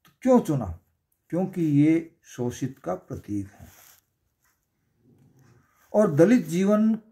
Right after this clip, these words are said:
या दलित के जीवन की जो विसंगतियां हैं और जो विषमताएं उनके साथ है, उनको ये पूरी तरह से प्रकट करते हैं और उन सामाजिक संदर्भों को,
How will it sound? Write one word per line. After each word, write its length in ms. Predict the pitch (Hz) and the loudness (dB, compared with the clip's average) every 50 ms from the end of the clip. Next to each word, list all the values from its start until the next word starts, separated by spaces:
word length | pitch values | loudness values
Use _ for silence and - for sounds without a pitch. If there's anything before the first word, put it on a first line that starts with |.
| _ _ _ _ _ _ _ _ _ _ _ _ _ _ _ _ _ _ _ _ _ _ _ _ _ _ _ - | _ _ _ _ _ _ _ _ _ _ _ _ _ _ _ _ _ _ _ _ _ _ _ _ _ _ _ -4
या 140 | 175 175 175 | 0 0 2
दलित 340 | 147 147 170 196 240 185 - | 4 4 4 4 4 2 0
के 180 | - 214 190 | 0 0 0
जीवन 360 | 160 151 156 160 165 190 190 185 | 0 2 2 4 4 4 2 0
की 200 | 190 - 208 190 | -4 -6 -6 -4
जो 120 | 202 202 | 0 0
विसंगतियां 760 | 180 151 143 - 151 160 160 170 202 202 208 226 247 247 202 | 2 2 2 0 0 -2 0 0 -2 -2 0 2 4 4 4
हैं 340 | 151 131 104 87 - - _ _ _ _ _ _ _ _ _ _ _ _ _ _ _ _ _ - | 4 2 -2 -4 -8 -18 _ _ _ _ _ _ _ _ _ _ _ _ _ _ _ _ _ -10
और 120 | - 220 208 | -8 -6 -4
जो 140 | 196 226 | -2 0
विषमताएं 800 | 190 156 147 143 - 185 214 214 202 - - 214 220 233 240 220 196 | 2 2 2 2 2 0 0 0 -2 -4 -2 0 2 2 2 2 2
उनके 340 | 190 185 170 - 185 170 151 | 0 -2 -2 -2 -2 -2 -2
साथ 260 | - 135 139 139 135 - - | -2 -2 -2 -2 -2 -4 -4
है, 400 | 127 147 139 107 - - _ _ _ _ _ _ _ _ _ _ _ _ _ - 285 | -2 -2 -2 -2 -4 -10 _ _ _ _ _ _ _ _ _ _ _ _ _ -4 -2
उनको 500 | 269 269 254 - - - 208 196 196 190 | 0 2 2 0 -2 -2 0 2 2 4
ये 160 | 185 185 185 | 4 4 2
पूरी 320 | 185 - 151 156 160 165 | 2 2 0 0 0 0
तरह 220 | 143 - 143 143 139 | -2 -2 -2 -2 -2
से 140 | 143 202 | -2 -4
प्रकट 440 | 220 - - 143 - - 151 127 - | -6 -6 -8 -10 -10 -8 -10 -10 -10
करते 360 | - - 107 85 82 - 85 | -10 -12 -14 -14 -14 -16 -18
हैं 120 | 78 80 _ _ _ _ _ _ _ _ _ _ _ _ _ _ _ _ _ _ _ _ _ _ _ _ _ _ _ _ _ _ _ _ _ _ _ - | -18 -18 _ _ _ _ _ _ _ _ _ _ _ _ _ _ _ _ _ _ _ _ _ _ _ _ _ _ _ _ _ _ _ _ _ _ _ 0
और 400 | 170 180 180 180 180 - - - - | 2 4 4 2 0 -8 -10 -4 0
उन 140 | 233 240 233 | 2 2 2
सामाजिक 520 | - - 160 160 175 180 190 196 214 165 | 2 2 0 2 4 2 2 2 -2 -4
संदर्भों 600 | - - 151 156 151 156 151 151 143 156 156 151 | -4 -4 -2 -2 0 0 0 0 0 0 0 -2
को, 480 | 151 - 175 185 190 185 190 - _ | -2 0 0 2 2 0 -2 -8 _